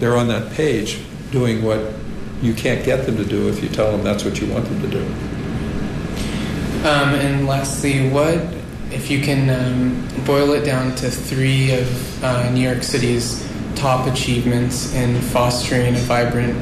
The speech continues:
Speaker 2: um, public space or initiatives in placemaking, what would those be? And these are good ideas for me to do some further follow-up on.
Speaker 1: Well, the city, the, the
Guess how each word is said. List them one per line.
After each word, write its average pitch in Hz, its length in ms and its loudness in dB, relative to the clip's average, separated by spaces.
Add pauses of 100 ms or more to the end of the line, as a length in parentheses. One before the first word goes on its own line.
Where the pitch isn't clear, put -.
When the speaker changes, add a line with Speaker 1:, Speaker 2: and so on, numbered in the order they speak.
(180)
Speaker 2:
um, 120 360 2
public 123 300 2
space 120 580 0
or 120 400 4 (320)
initiatives 127 600 2
in 117 80 2
placemaking, 120 840 0
what 127 140 2
would 123 140 2
those 120 280 2
be? 120 300 0 (220)
And 123 100 2
these 120 200 2
are 123 200 2 (680)
good 135 120 2
ideas 123 440 2
for 120 260 2 (260)
me 127 120 2
to 120 380 2 (440)
do 131 140 2
some 127 220 2
further 123 340 2
follow-up 123 600 2
on. 123 160 2 (1000)
Speaker 1:
Well, 127 380 4
the 139 100 -2
city, 135 520 0 (540)
the, 135 120 0
the 131 300 -4